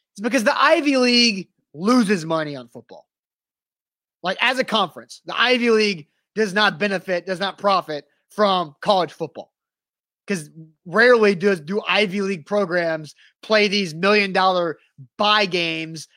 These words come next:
against Power Five programs. They usually just play against themselves. The swac, they, the, if, if the Big Ten is not playing conference games, and if the S E C makes a decision to not play conference games, then some of those schools will lose some money games like that.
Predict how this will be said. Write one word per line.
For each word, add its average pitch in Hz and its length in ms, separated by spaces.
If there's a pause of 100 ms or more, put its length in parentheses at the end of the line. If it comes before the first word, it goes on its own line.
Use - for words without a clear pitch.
against 190 360
Power 202 280
Five 165 320
programs. 147 460
They 147 60
usually 170 220
just 160 180
play 185 180
against 165 260
themselves. 135 540 (280)
The 190 80
swac, 220 560 (580)
they, 240 420 (260)
the, 196 300
if, 208 220
if 196 200
the 185 120
Big 208 320
Ten 226 260
is 185 140
not 202 260
playing 208 540 (340)
conference 202 480
games, 196 400
and 185 100
if 160 100
the 180 120
S 190 180
E 202 60
C 202 160
makes 190 240
a 185 60
decision 185 380
to 180 40
not 175 180
play 180 140
conference 180 400
games, 180 380 (200)
then 170 120
some 196 180
of 202 80
those 202 160
schools 202 380
will 185 100
lose 196 260
some 185 160
money 190 240
games 190 300
like 190 220
that. 196 260